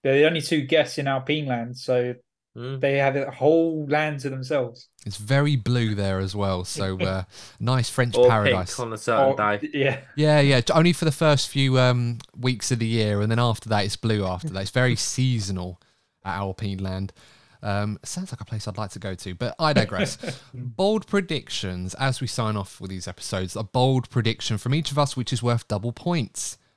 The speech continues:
Speaker 3: on this one. So, who wants to go first and give me a bold prediction for this weekend? Who's feeling brave?
Speaker 2: I'm gonna say, hmm.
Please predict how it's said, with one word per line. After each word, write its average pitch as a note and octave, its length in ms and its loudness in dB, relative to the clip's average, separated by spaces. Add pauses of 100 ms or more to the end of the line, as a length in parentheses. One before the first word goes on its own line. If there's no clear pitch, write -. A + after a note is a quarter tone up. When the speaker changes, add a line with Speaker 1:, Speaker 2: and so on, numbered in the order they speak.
(160)
Speaker 3:
on G2+ 180 -4
this G2+ 200 -6
one. G#2+ 300 -4 (340)
So, D3+ 800 0 (480)
who G#3+ 140 -4
wants A3 200 -2
to F#3 80 -2
go E3+ 180 0
first - 800 -2 (180)
and G#2 120 -12
give A2 120 -4
me G#2+ 80 -2
a G#2 60 -4
bold G2+ 240 -2
prediction F#2 460 -8
for - 100 -12
this F#2+ 160 -10
weekend? F2+ 440 -8 (440)
Who's A#2+ 140 -6
feeling B2+ 200 0
brave? F#2 540 -6 (1200)
Speaker 2:
I'm C4 240 0
gonna G3 240 2
say, B2 600 0 (920)
hmm. G2 540 -8